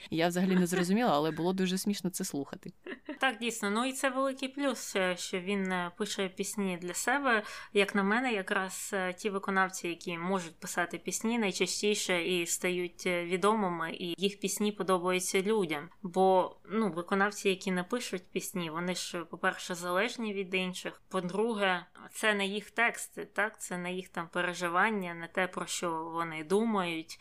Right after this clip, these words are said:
Speaker 2: Ну, і я завжди надаю перевагу першим. І взагалі у мене вже багато років існує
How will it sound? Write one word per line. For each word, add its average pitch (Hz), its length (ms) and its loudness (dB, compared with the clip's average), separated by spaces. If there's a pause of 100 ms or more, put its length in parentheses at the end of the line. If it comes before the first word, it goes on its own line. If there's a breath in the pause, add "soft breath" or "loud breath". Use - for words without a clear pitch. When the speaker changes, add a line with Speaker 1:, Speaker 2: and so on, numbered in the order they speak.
(100)
Speaker 2:
Ну, 226 160 4
і 214 140 2
я 190 360 4 (260)
завжди 196 380 0
надаю 185 460 4
перевагу 208 640 0
першим. 185 520 -2
І 208 240 2
взагалі 214 380 -2
у 175 40 -4
мене 175 420 -4
вже 185 180 -6
багато 180 460 0
років 208 360 -4
існує 190 540 -6